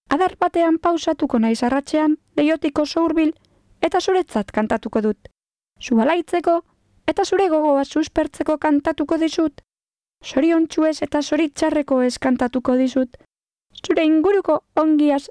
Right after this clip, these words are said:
eta gaizkiaz kantatuko dizut. Txori txikia urrutira joaten da, arrantzale gisa joengana, eta nekazariarenera. Zugandik eta zure gortetik urrun diren guztienera. Zure bihotza dut zure koroa baino maiteago,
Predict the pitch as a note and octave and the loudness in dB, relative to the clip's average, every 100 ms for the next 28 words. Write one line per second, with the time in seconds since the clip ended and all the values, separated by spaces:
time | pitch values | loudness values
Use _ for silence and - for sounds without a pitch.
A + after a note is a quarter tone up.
0 | - C4+ C#4+ C#4 C4+ - B3+ B3+ - _ | -4 -2 0 0 -2 -2 0 -2 -8 _
1 | C#4 C4+ C4+ B3+ C4 B3 B3 B3+ A#3+ - | -2 0 -2 -2 -2 0 0 -2 -4 -12
2 | _ _ _ _ _ _ - D4 C#4+ - | _ _ _ _ _ _ -2 -2 -2 -4
3 | G#4+ - F#4 F#4+ - - F#4 G#4+ F4 D#4 | -6 0 0 0 -4 0 2 2 2 0
4 | C#4+ D4+ D4+ D4 C#4 C4+ _ _ _ _ | 0 -2 0 2 2 -2 _ _ _ _
5 | F4 E4+ E4+ - D4+ C#4 C#4 D4+ D4 - | 0 2 2 2 0 0 0 -2 -2 0
6 | C#4+ C4+ C#4 C#4 - _ _ _ - C#4 | 2 2 2 0 -4 _ _ _ -4 0
7 | D#4+ F4+ G#4 G4+ C4+ C#4+ C#4 C#4 C4+ C#4 | 0 2 0 0 0 0 2 2 2 0
8 | C#4+ _ _ _ _ _ - - B3+ E4 | -4 _ _ _ _ _ -8 -2 0 2
9 | E4 F4 E4+ F4 E4+ F#4 E4+ E4 E4 D4+ | 2 0 0 0 0 0 2 0 0 -2
10 | D4 C#4+ C#4+ C#4+ C4+ C4 C4 B3+ C4+ - | 0 0 2 2 2 2 0 0 -2 0
11 | D4 C4 A#3 A3 - _ _ _ _ _ | 2 2 2 -2 -6 _ _ _ _ _
12 | _ _ _ _ _ _ - - G4+ G4 | _ _ _ _ _ _ -14 -2 0 2
13 | C4+ A3+ - C#4 C#4+ D4+ - - C4+ C#4 | 2 0 0 -2 0 -2 -4 0 0 0
14 | E4 F4 D4 C4 B3+ C4 C4 - D4+ B3+ | 0 2 2 2 2 2 0 0 0 0
15 | A#3 | -2